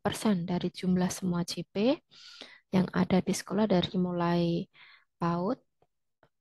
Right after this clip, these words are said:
S D, S M P, S M A, S M K, ya. Jadi semua level sekolah harus menerapkan, eh, durasi tiga puluh persen dari J P yang telah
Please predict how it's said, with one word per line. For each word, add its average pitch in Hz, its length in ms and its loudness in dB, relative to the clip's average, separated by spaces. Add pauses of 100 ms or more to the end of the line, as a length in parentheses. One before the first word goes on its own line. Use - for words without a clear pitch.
(260)
S 180 240 0
D, 208 240 4 (640)
S - 240 -4
M 196 240 2
P, 208 400 4 (400)
S - 240 -4
M 196 240 0
A, 196 320 2 (320)
S - 160 -4
M 170 160 0
K, 165 240 2 (320)
ya. 180 160 0 (640)
Jadi 196 320 2
semua 190 640 2 (320)
level 185 240 -4
sekolah 185 480 -2 (720)
harus 196 400 0
menerapkan, 202 800 2 (720)
eh, 196 340 0 (140)
durasi 185 720 0
tiga 196 320 0
puluh 185 320 -4
persen 180 560 -4 (160)
dari 175 320 0
J - 160 -6
P 185 160 0
yang 180 240 2
telah 180 320 0